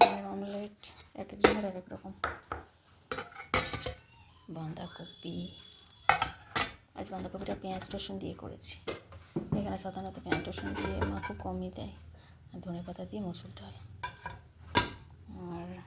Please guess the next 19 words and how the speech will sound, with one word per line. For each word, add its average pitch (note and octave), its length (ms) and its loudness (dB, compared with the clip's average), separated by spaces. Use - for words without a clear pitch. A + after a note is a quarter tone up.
এখানে G3 300 -8
আছে G3 400 -6
স্যালাড, A3 580 0
আর G3 100 -6
একটা - 200 -10
কি G3 180 -8
ছিল G3+ 300 -2
যে, C4 140 -2
ও G#3 220 -6
এখানে G3+ 240 -4
মিষ্টুর G3+ 460 -2
জন্য G#3 360 -4
পেপ-, G3 500 -4
গা-, F#3+ 380 -4
গাজর F#3 240 -2
সেদ্ধ, G3 380 -4
পেঁপে G3 220 0
সেদ্ধ, F3 380 -4
আর F3+ 180 -6